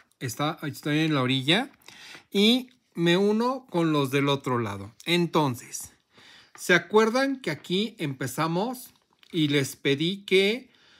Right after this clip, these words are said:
el primero no lo tejieran? Entonces nos quedó de esta manera.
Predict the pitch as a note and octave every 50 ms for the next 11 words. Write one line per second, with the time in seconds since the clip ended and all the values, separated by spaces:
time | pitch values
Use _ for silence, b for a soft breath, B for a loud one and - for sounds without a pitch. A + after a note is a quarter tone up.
0 | b b b b b _ _ _ _ - F3 D#3 D3 C#3 - E3 D#3 D#3+ E3 F3
1 | F#3 F#3+ G#3 A3 G#3+ - _ - F3 D3+ D3+ D#3 D#3+ E3 F3 F3 E3+ E3+ E3+ E3
2 | C#3 - - D#3 C#3+ B2 A2 G#2+ A#2 - C#3+ C3 B2+ B2+ D#3+ D#3 D3 D3 F3+ E3+
3 | E3 - D3+ C#3+ C3+ B2 - - - C#3 C3+ D3+ D#3+ D#3+ D#3+ D3+ D3 C#3 C#3 -
4 | - - C3+ C3 C3 B2+ B2+ A#2+ A2+ G#2+ G2 F#2 -